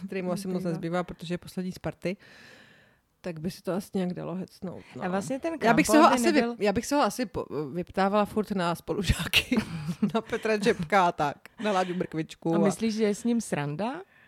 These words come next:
Speaker 1: Myslím si, že už ne.
Speaker 2: Už ne?
Speaker 1: Ne,
Speaker 2: Mm.
Speaker 1: ale
Speaker 2: Mm.
Speaker 1: já bych se asi bála v posteli, když by to, když by otevřel pusu, že by to svítily ty jeho zuby. <laughs>
Speaker 2: A on má docela dost svaly, ne?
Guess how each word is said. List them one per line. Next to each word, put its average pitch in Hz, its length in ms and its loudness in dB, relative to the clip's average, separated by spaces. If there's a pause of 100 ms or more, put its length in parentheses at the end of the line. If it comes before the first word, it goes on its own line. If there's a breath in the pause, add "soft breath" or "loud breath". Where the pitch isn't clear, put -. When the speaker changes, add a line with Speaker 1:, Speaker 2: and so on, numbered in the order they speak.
(260 soft breath)
Speaker 1:
Myslím 190 220 -6
si, - 120 -6
že 165 120 -2
už - 200 -10
ne. 110 220 -10 (100)
Speaker 2:
Už 208 160 -6
ne? 202 360 -4
Speaker 1:
Ne, 170 200 -2 (160)
Speaker 2:
Mm. 208 180 -8
Speaker 1:
ale 190 220 2 (1080 loud breath)
Speaker 2:
Mm. 220 80 -2
Speaker 1:
já 214 60 4
bych 202 120 -2
se 214 100 0
asi 196 160 -4
bála 165 280 -4
v - 40 -10
posteli, 180 400 -6
když 170 160 -8
by 170 180 -8
to, 156 260 -10 (120)
když 180 160 -14
by 175 80 -10
otevřel 175 360 -8
pusu, - 320 -18
že 170 100 -12
by 165 120 -16
to 156 160 -12 (280)
svítily 160 440 -16
ty 165 120 -12
jeho 165 220 -4
zuby. 160 320 -8
<laughs> - 1400 -12
Speaker 2:
A 165 120 -4
on 160 60 -2
má 160 140 -4
docela 180 260 -6
dost 202 260 -8
svaly, 202 400 -8
ne? 92 240 -12